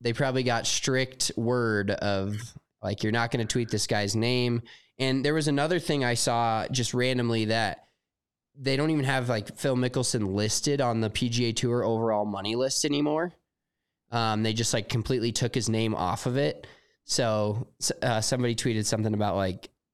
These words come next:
"I didn't know that blank made more money than Phil Mickelson." And it was, like, a bunch of these random older dudes that were, uh, on the mo-, you know, just, like, David Duval or Ernie Els or some shit like that.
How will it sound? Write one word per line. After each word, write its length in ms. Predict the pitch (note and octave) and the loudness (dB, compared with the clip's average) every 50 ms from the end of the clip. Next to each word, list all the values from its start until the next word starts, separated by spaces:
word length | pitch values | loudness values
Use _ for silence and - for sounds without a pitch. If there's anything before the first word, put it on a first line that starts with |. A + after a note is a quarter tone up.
| _ _ - | _ _ -6
"I 420 | G#2+ G#2+ G#2 G2+ G2+ G2 G2+ G#2+ G#2+ | -2 -2 0 0 0 0 0 0 0
didn't 260 | A2+ A#2 A2+ F#2+ G#2+ | 0 0 0 0 0
know 300 | A2+ A2 A2 A2 A2 G#2+ | 0 2 2 2 0 0
that 460 | G#2 G#2 G2 F#2+ F2+ - - - _ _ _ _ _ _ | 0 0 0 0 -2 -2 -6 -10 _ _ _ _ _ _
blank 340 | A#2+ A#2+ A#2 A2+ A2 G#2+ - | -2 0 0 0 0 0 -2
made 260 | A#2+ A2 G#2+ G#2 G2+ | 0 0 0 0 0
more 180 | A2 G#2+ G#2+ A2 | 0 0 0 0
money 260 | A2+ G#2 G#2 A2+ A2 | 0 0 0 0 0
than 160 | G#2 G2+ G#2 | 0 0 -2
Phil 240 | - - A#2+ A2 G#2+ | -2 -2 -2 0 0
Mickelson." 520 | G#2+ A2+ A#2 - G#2 F#2+ - - F#2+ F#2+ | 0 0 0 -2 -2 -2 -2 -2 -2 -2
And 140 | G2 G2 G2+ | -2 -2 -2
it 20 | G2 | -2
was, 120 | G2+ G#2 | -2 -4
like, 140 | G#2 F#2+ G#2+ | -4 -6 -4
a 40 | G#2 | -4
bunch 180 | G#2 G2+ G2+ - | -4 -4 -4 -6
of 20 | |
these 160 | G#2+ G2 G2 | -6 -6 -6
random 360 | G2+ G2+ G2 G2 G2 G2 G2 | -4 -4 -4 -4 -4 -6 -6
older 240 | F#2+ F#2+ G2+ G2+ G2+ | -6 -6 -6 -6 -6
dudes 360 | G2+ G#2 G2+ G#2 A2 A2 A2+ | -6 -6 -6 -6 -4 -4 -4
that 120 | G#2+ F#2+ C#2 | -4 -4 -4
were, 280 | C#2+ F2 F#2+ F#2+ F#2+ _ _ _ _ _ _ _ _ _ _ _ - | -4 -6 -6 -6 -8 _ _ _ _ _ _ _ _ _ _ _ -6
uh, 300 | G#2 F#2+ F#2+ F2 F2+ - - | -4 -2 0 0 -2 -2 -2
on 180 | B2 A#2 A2 | -2 0 0
the 60 | G#2+ G#2+ | 0 0
mo-, 140 | G#2+ G#2 | 0 0
you 140 | - B2 A#2 | 0 0 0
know, 200 | G#2+ G2 G2 G2+ | 0 0 0 0
just, 240 | G2+ G#2 G#2 - - | 0 0 -2 -2 0
like, 200 | G#2+ F#2 G2+ - | -2 -2 -2 -2
David 260 | A#2+ A2 G#2 G2+ G2 | -2 -2 -2 -2 -2
Duval 500 | G#2+ G#2 G2 G#2 G2 F#2+ F#2 F#2 F#2+ F#2+ | -2 -2 -2 -2 -2 -2 0 0 0 0
or 120 | F#2 F2+ E2 | -2 -2 -2
Ernie 240 | G2 F#2 F#2 F#2 | -2 -2 -2 -2
Els 280 | F2+ F2 F2 F2+ G2 G#2 | -2 0 0 -2 -2 -2
or 60 | G2+ | -2
some 180 | - - G2 G2 | -2 -2 -2 -4
shit 220 | - - - - | -2 -2 -2 -2
like 160 | F#2 F#2+ - | -2 -4 -4
that. 260 | - G2 F2+ F2+ - | -2 -2 -2 -2 -4